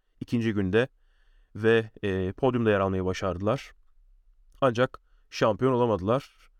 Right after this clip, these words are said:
Ayhan Can Güven, e, kariyerinde ilk defa yer almış olduğu Adak G T Masters şampiyonasında şampiyonayı pilotlar sıralamasında ikinci sırada tamamlamayı başardı. Açıkçası ben yarışı izlerken hem ondan bahseden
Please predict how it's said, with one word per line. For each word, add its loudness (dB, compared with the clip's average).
Ayhan 2
Can 0
Güven, 2
e, -2
kariyerinde 2
ilk -4
defa 0
yer 2
almış 0
olduğu 0
Adak 0
G -2
T -2
Masters -4
şampiyonasında -4
şampiyonayı 0
pilotlar 0
sıralamasında -4
ikinci -4
sırada -2
tamamlamayı -2
başardı. -2
Açıkçası -4
ben 2
yarışı 0
izlerken 0
hem 2
ondan 2
bahseden 0